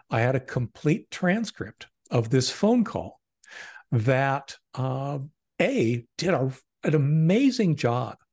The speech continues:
with, um, this person's accent. Uh, this person's, you know, it's, it's clearly, you know, a foreign national who's, you know, for whom English is a second language.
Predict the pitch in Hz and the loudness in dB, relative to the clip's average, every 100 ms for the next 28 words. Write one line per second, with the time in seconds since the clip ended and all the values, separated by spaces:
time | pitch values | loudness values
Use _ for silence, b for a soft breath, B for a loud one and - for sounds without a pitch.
0 | _ B B - 120 117 139 139 127 - | _ B B -6 -2 2 2 2 -2 -8
1 | - _ - 120 117 131 - 143 127 123 | -20 _ -4 -2 0 -2 0 -2 0 -4
2 | - 123 127 - 98 - _ _ - 117 | -4 -4 -4 -8 -12 -16 _ _ -14 -10
3 | 113 113 - 117 110 123 107 - 123 107 | -4 -4 0 0 0 -2 -2 -2 -4 -2
4 | 113 - 127 120 - _ _ - 127 117 | -4 -2 -2 -2 -6 _ _ 0 2 2
5 | 120 123 110 101 - - - 170 120 107 | 2 0 -2 -4 -6 -4 0 0 0 -4
6 | 98 - 107 104 117 - - 107 - 110 | -6 -6 -4 -2 -4 -4 -4 -4 -2 0
7 | 113 113 127 123 117 - 131 123 123 104 | 2 2 2 2 0 0 0 0 -4 -4
8 | 98 120 110 90 | -6 -6 -6 -8